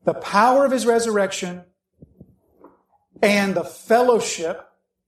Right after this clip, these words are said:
of his suffering. So we'll think about that. We'll let that sort of begin to sink in. Next week we'll come back to that. But now back up to verse eight. "Whatever gain I had, I counted as loss for the sake of Christ. Indeed, I count, I continue, I, I, uh, go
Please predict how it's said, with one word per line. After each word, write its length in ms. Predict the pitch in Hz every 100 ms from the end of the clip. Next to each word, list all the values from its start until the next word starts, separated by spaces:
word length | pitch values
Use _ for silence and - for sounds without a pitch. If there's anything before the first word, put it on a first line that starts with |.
| _
of 140 | 165 -
his 180 | 170
suffering. 340 | - 160 - - _
So 160 | -
we'll 100 | 135
think 200 | - 208
about 280 | 226 226 202
that. 340 | 202 196 208
We'll 140 | 170 156
let 160 | 165
that 140 | 190 190
sort 160 | 180
of 120 | 160 147
begin 220 | 160 160
to 60 |
sink 400 | 151 - 202 202
in. 360 | 196 190 185 - _ _
Next 340 | 160 175 202 -
week 180 | 196 185
we'll 100 | 170
come 200 | 175 165
back 200 | 170 170
to 60 |
that. 140 | 156 160
But 80 |
now 180 | 165 185
back 260 | 190 226 240
up 140 | 240
to 60 | 214
verse 460 | 190 185 - - -
eight. 440 | 190 180 233 - _ _ _ _ _ _ _ _ _ _ _ _ _ -
"Whatever 300 | 170 208 214
gain 180 | 214
I 80 | 214
had, 280 | 190 190 190
I 60 | 175
counted 280 | 196 185
as 120 | 175 160
loss 280 | 190 196
for 80 | 190
the 60 | 165
sake 200 | 180 165
of 100 | 156
Christ. 320 | 185 185 -
Indeed, 380 | 175 151 208 226
I 120 | 170
count, 360 | - 190 202 214
I 120 | 175
continue, 720 | - 165 208 214 240 247 247 - -
I, 120 | 175 143 -
I, 280 | 180 165 185
uh, 260 | 160 151
go 280 | 147 196 233